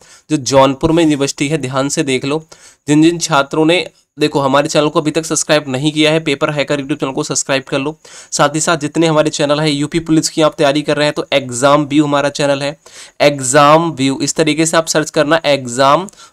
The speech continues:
और व्यू, ठीक है। एग्जाम व्यू जब सर्च करोगे तो हमारा चैनल मिल जाएगा, वहाँ यू-, यूपी पुलिस के मैथ, रीजनिंग, ठीक है, हिंदी, जीएस की क्लासेस चल रही हैं। प्रॉपर तैयारी करो यार, बेहतर तैयारी करनी है आपकी यूपी पुलिस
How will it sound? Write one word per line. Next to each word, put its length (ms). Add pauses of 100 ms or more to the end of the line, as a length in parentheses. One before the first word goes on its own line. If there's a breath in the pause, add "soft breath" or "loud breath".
(100)
और 360
व्यू, 320 (320)
ठीक 120
है। 160
एग्जाम 480
व्यू 180
जब 100
सर्च 260
करोगे 340
तो 120
हमारा 260
चैनल 180
मिल 140
जाएगा, 220
वहाँ 180
यू-, 280 (320 loud breath)
यूपी 180
पुलिस 260
के 120
मैथ, 400
रीजनिंग, 640 (280)
ठीक 140
है, 140 (260 loud breath)
हिंदी, 520 (320 loud breath)
जीएस 360
की 120
क्लासेस 400
चल 140
रही 180
हैं। 100 (100)
प्रॉपर 360
तैयारी 360
करो 240
यार, 160
बेहतर 440
तैयारी 280
करनी 260
है 220
आपकी 240
यूपी 220
पुलिस 340